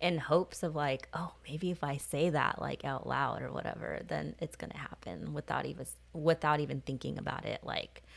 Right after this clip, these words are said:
one drunken night or what vacation,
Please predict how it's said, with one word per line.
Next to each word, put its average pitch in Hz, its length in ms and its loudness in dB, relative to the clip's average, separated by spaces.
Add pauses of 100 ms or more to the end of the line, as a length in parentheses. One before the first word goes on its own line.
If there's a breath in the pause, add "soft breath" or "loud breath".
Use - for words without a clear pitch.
(800 loud breath)
one 151 540 2 (220)
drunken 147 480 4
night 135 380 4 (140)
or 131 580 8 (720)
what 156 300 6
vacation, - 840 6